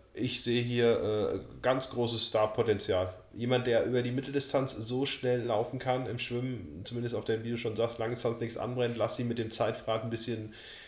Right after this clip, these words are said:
äh, verwachsen nach einer Zeit, ein bisschen optimieren. Ähm,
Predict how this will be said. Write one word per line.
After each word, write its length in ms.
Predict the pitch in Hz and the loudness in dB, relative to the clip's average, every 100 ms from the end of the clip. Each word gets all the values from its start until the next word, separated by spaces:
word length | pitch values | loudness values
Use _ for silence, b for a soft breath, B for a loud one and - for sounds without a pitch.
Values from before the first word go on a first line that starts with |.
| B - | B -4
äh, 80 | 113 110 101 104 - - 113 120 | 2 2 2 -2 -4 -8 -10 -4
verwachsen 760 | 120 127 139 - 165 151 127 | 2 6 6 6 0 0 0
nach 180 | 139 139 | 4 4
einer 120 | 139 139 | 4 4
Zeit, 320 | 143 143 139 | 6 6 4
ein 60 | 131 | 0
bisschen 260 | 127 135 | 0 2
optimieren. 680 | 117 - 131 127 135 139 131 | 0 2 0 2 2 2 0
Ähm, 460 | 120 123 120 113 110 | 2 2 2 -2 -6